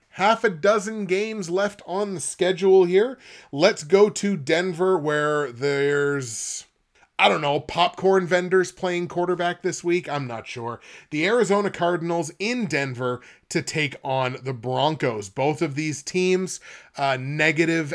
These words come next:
average margin of victory in their last four. Arizona is minus eight. Denver is minus six. Denver's defense still playing well, but not playing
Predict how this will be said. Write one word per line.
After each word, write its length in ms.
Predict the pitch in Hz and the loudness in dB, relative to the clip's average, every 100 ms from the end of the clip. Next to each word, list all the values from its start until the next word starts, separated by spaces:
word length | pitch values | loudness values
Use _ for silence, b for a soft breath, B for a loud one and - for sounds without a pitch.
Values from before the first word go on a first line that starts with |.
| - | -2
average 480 | 139 147 139 151 127 | 0 0 0 -4 -2
margin 380 | 139 131 120 | -2 -2 -4
of 80 | 123 | -6
victory 400 | 127 165 180 170 | -4 0 2 2
in 80 | 165 | 2
their 80 | 165 | 0
last 380 | 160 160 151 - | 0 0 -4 -8
four. 500 | - 196 196 202 190 | 0 4 4 2 0
Arizona 480 | 139 143 131 143 143 | -2 -2 -2 -2 -2
is 200 | 131 120 | -4 -6
minus 460 | 131 123 123 110 - - | -6 -6 -6 -8 -12 -2
eight. 320 | 180 180 - B B B 123 | 0 0 -6 B B B -6
Denver 460 | 143 147 139 147 | -2 -2 -2 -4
is 240 | 135 127 113 | -2 -4 -4
minus 460 | 120 117 113 107 | -8 -8 -8 -12
six. 640 | - - 226 240 - - - B B B | -12 0 2 2 -2 -8 -10 B B B
Denver's 360 | - 180 202 156 | -2 0 0 -2
defense 500 | 156 185 190 185 175 | -4 -4 -2 -4 -4
still 240 | - 185 | -2 -2
playing 460 | 185 202 185 175 147 | -2 -2 0 0 0
well, 560 | 139 151 165 226 269 - b b _ | 2 4 4 2 -4 -10 b b _
but 160 | 147 | -4
not 260 | 147 160 165 | 0 0 0
playing 380 | 170 170 160 | -4 -4 -4